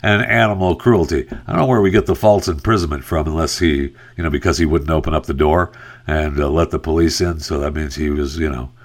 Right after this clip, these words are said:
uh, keeping the woman imprisoned into their apartment, I guess. Okay.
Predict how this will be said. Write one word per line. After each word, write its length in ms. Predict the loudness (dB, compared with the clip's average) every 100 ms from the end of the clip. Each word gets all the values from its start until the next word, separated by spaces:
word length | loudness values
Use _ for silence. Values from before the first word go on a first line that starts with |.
| -20 -20 -14
uh, 340 | -8 -6 -6 -10 -14 _ -8
keeping 320 | -4 -2 -2
the 100 | -2
woman 240 | -2 -2
imprisoned 600 | -4 -6 -2 0 0 -2
into 220 | -4 -4 -2
their 180 | -2
apartment, 440 | -2 -2 -4 -4 -4
I 140 | -4
guess. 480 | -2 0 2 0 -4
Okay. 380 | -4 -2 -4